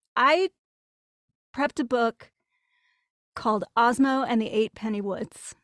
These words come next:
by Catherynne M. Valente, which I re-,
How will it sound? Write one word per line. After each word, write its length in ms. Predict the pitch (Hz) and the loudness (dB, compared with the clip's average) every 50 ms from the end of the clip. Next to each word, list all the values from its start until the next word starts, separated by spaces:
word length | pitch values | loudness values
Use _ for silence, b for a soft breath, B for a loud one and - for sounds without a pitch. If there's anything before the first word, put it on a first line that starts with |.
| _ _ _ _ _ _ _ _ _ - | _ _ _ _ _ _ _ _ _ -6
by 120 | 214 214 | -4 -4
Catherynne 560 | 208 - 226 226 214 - 226 233 240 233 226 220 - | -4 -2 -2 -2 -2 -2 0 0 0 2 0 0 0
M. 340 | 220 220 214 214 220 214 - | 0 0 2 2 0 0 -2
Valente, 640 | - 220 214 208 196 202 190 - 214 214 220 220 202 _ _ _ _ _ _ - | -2 -2 -2 -2 -2 -4 -6 -6 -6 -6 -6 -8 -10 _ _ _ _ _ _ -2
which 140 | 226 220 - | -2 0 0
I 100 | 220 226 | 0 0
re-, 220 | 214 202 233 233 | 2 2 2 0